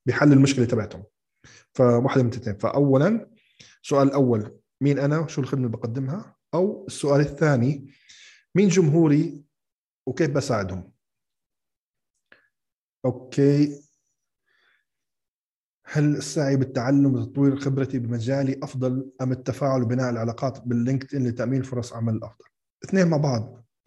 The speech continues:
أنا لازم اثنين مع بعض، إن أنا دائما أطور بحالي، والنتورك، شبكة العلاقات، بتساعدني بفتح فرص أكبر. أجد إعلانات كثيرة مكتوب عليها إنها مناسب للبروفايل يا تبعي، لكن لم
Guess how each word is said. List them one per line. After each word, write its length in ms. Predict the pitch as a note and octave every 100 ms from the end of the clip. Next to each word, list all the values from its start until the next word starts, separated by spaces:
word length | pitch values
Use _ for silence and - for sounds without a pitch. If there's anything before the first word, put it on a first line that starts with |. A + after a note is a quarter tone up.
| -
أنا 140 | A2+ B2+
لازم 520 | C3 B2 B2 A#2+ B2 - _ _ -
اثنين 160 | C3
مع 100 | A#2
بعض، 300 | G2+ A2 G2+
إن 100 | G#2+
أنا 280 | G#2+ A2 G#2
دائما 600 | G2 A#2 G#2+ A2 A2+ B2+ -
أطور 340 | C3 A#2+ A2
بحالي، 640 | G2 - G2+ G#2 E3+ F#3+ - _ _ _ _ _ _ _
والنتورك، 720 | A#2+ A#2+ C3+ F3 C3+ C#3 C#3
شبكة 420 | - D3+ C#3+ - A2+
العلاقات، 460 | A2 A#2+ - C#3
بتساعدني 540 | C3+ A#2+ B2 B2 C3 B2
بفتح 460 | A#2 C3 - -
فرص 320 | B2 A2+ -
أكبر. 400 | A#2 - G2+ - _ _ _ _ _ - - _ _ _ _ _ D3
أجد 240 | D#3+ C#3
إعلانات 440 | C3+ C3+ C#3+ C#3
كثيرة 280 | C3 D#3+ C3+
مكتوب 340 | B2 A2+ D3 A#2
عليها 400 | C3+ C3+ C3 A#2+
إنها 420 | B2 A#2+ C3 C3
مناسب 760 | A#2+ A#2+ C3+ C3+ C#3 - B2+
للبروفايل 840 | A#2 A2+ - B2+ B2 B2+ C3 C3+ A#2
يا 180 | A2+
تبعي، 460 | A2 A#2+ A#2 C3 C3+
لكن 540 | C3 B2+ - A#2 A#2
لم 300 | B2+ B2 A#2